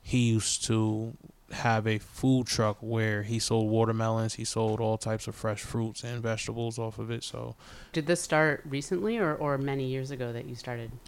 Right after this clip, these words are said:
Speaker 2: getting into gardening?
Speaker 1: Um, I'll say about four years now. Yeah, about four years ago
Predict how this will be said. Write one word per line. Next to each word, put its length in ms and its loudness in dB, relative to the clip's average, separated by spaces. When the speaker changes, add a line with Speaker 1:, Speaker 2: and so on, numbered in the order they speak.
Speaker 2:
getting 200 -4
into 160 -8
gardening? 300 -8
Speaker 1:
Um, 600 2
I'll 100 4
say 180 6
about 420 8
four 320 4
years 320 6
now. 380 2
Yeah, 220 6
about 240 4
four 260 8
years 260 10
ago 400 4